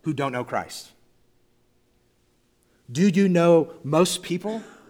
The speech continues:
don't respond to the gospel until the fifth or sixth time they hear it?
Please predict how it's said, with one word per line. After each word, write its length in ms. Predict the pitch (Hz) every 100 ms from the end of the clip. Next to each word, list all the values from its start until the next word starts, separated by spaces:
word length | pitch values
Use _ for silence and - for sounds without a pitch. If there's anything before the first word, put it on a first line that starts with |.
| _ _ _ _ _ 107
don't 220 | 156 196
respond 500 | 196 - - 143 160
to 100 | 185
the 80 | 156
gospel 500 | 113 107 - 165 165
until 180 | 123 131
the 60 | 117
fifth 260 | - 139
or 60 | 127
sixth 260 | - - -
time 200 | 110 104
they 120 | 92
hear 140 | 95
it? 120 | 78